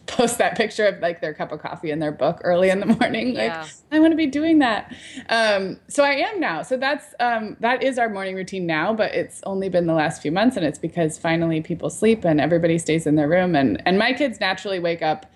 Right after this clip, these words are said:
Speaker 1: between six and six thirty, all three of them. It seems like somebody always sleeps until seven, but never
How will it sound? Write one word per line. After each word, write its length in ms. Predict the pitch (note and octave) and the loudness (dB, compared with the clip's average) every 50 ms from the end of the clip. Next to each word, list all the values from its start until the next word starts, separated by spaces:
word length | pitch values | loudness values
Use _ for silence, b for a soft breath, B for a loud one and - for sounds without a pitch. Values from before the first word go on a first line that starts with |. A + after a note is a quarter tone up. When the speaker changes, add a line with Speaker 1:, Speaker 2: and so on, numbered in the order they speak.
| b b b b b b b | b b b b b b b
Speaker 1:
between 400 | - G3 F#3 - - A3 G3 F#3+ | -4 -4 -4 -2 -4 -4 -4 -2
six 240 | F3+ - F#3 F3+ - | -2 -2 -4 -4 -2
and 120 | F3 E3 E3 | -4 -4 -2
six 200 | - D3+ - - | -2 -2 0 0
thirty, 260 | E3+ D#3+ D3+ D3+ - | 0 2 2 2 2
all 140 | D3 D3+ D3+ | 2 0 0
three 180 | - E3 D#3 | 0 -2 -2
of 60 | C3+ | 0
them. 120 | - C3+ C#3 | 0 -2 -4
It 120 | B2 - | -2 0
seems 180 | - C4 B3 A#3 | 2 2 4 4
like 140 | A3+ G#3 A3 | 2 0 0
somebody 340 | - A3+ A3 A3 G#3+ G#3+ | 0 0 0 2 2 2
always 240 | G#3+ G3+ G3 F#3 F#3 - | 2 0 0 -2 -6 -8
sleeps 300 | - G#3 F#3+ F#3 - - | -6 -6 -6 -6 -8 -10
until 320 | F3+ F3+ E3 F3 E3+ E3+ | -10 -10 -6 -6 -6 -6
seven, 400 | E3+ - F3 E3 F3 F3+ F3+ F#3 | -2 -2 -2 -2 -2 -2 -4 0
but 160 | E3 D#3+ - | 0 0 0
never 400 | D3+ F3 F3+ F3+ E3+ F3 E3 D3 | 0 2 2 2 2 2 0 0